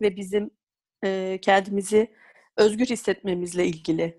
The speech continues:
e, iyi yaşam, güzel yaşam, e, bir şeyden ilham almakla ilgilidir.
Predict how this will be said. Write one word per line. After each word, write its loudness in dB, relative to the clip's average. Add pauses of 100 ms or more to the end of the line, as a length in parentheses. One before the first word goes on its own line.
(120)
e, 2
iyi 4
yaşam, 4
güzel 4
yaşam, 0 (280)
e, -4
bir -14
şeyden 0
ilham 2
almakla -2
ilgilidir. -2